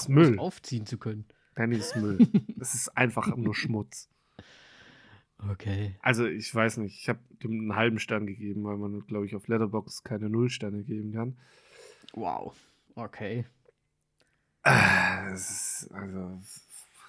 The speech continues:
Speaker 2: ja. Weißt du, wär's mal,
Speaker 1: Okay,
Speaker 2: we-,
Speaker 1: krass.
Speaker 2: wär's wenigstens Trash, okay, dann würd ich's noch akzeptieren. Dann wär's, dann wär ein solider Film gewesen. Aber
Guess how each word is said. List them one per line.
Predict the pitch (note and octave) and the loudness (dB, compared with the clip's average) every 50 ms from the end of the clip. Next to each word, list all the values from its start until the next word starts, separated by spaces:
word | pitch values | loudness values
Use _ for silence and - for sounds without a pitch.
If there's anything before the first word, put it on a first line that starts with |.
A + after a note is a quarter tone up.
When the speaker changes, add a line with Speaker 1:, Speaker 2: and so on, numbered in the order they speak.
| - _ _ _ _ _ _ - - - D#3+ | -20 _ _ _ _ _ _ -20 -18 -16 -14
Speaker 2:
ja. | E3 E3+ - - - - - _ _ _ _ _ _ _ _ _ _ _ _ _ _ _ _ _ _ _ _ _ _ _ _ _ _ _ _ _ _ _ _ _ _ _ _ _ _ _ _ - | -12 -12 -12 -12 -14 -16 -18 _ _ _ _ _ _ _ _ _ _ _ _ _ _ _ _ _ _ _ _ _ _ _ _ _ _ _ _ _ _ _ _ _ _ _ _ _ _ _ _ 4
Weißt | D3+ F3 - F3+ | 4 4 4 6
du, | |
wär's | D3+ E3 E3 - - | 6 6 6 6 2
mal, | E3 D#3+ D#3 D#3+ D#3 | 4 4 6 6 6
Speaker 1:
Okay, | D3+ D#3+ | 8 10
Speaker 2:
we-, | F3 F3+ | 10 10
Speaker 1:
krass. | E3+ D3+ | 10 8
Speaker 2:
wär's | E3 E3 E3+ F3+ F3 - - | 6 6 6 6 4 2 2
wenigstens | D3+ D#3+ E3 - - - C#3 B2 - - - | 2 2 2 2 -2 -4 -4 -4 -4 -6 -10
Trash, | - - C#3+ D#3 G3 G#3+ E3 - - - _ _ | -8 2 2 2 2 2 -2 -6 -8 -12 _ _
okay, | - C3 B2+ - F3+ F#3+ D#3 | -16 -10 -2 4 4 4 4
dann | B2+ A2+ A#2+ | 4 2 2
würd | B2+ B2+ | 2 0
ich's | B2+ D3 | 0 0
noch | C#3 C3+ | -4 -4
akzeptieren. | C3+ C3 - - - - - - E3+ D#3+ C3 A2+ G#2+ | -6 -10 -16 -20 -18 -12 -4 0 0 0 0 0 -2
Dann | A#2 B2+ C#3 D#3+ | -4 -2 2 4
wär's, | G3+ A3 G3+ - - F3 - - - - - | 4 4 4 2 -4 -6 -10 -12 -14 -10 2
dann | - C3+ D3+ | 4 6 10
wär | G#3 A3 A3 | 12 12 12
ein | G3+ F#3+ G3 F#3+ E3+ D#3+ - G3 F3 D3+ | 12 12 10 10 8 6 0 -4 -4 -2
solider | - - E3+ D#3+ E3 F#3+ F#3 D#3+ | 4 6 6 8 10 10 8 8
Film | - - F#3 F3+ F3 | 10 10 10 10 10
gewesen. | C#3+ B2+ A2+ A#2 A2+ G#2+ - - G#2+ G#2 _ _ _ _ _ _ _ - _ - | 10 6 6 6 4 2 0 -4 -8 -8 _ _ _ _ _ _ _ -20 _ -8
Aber | - - - - F3+ - | -6 -4 2 2 2 4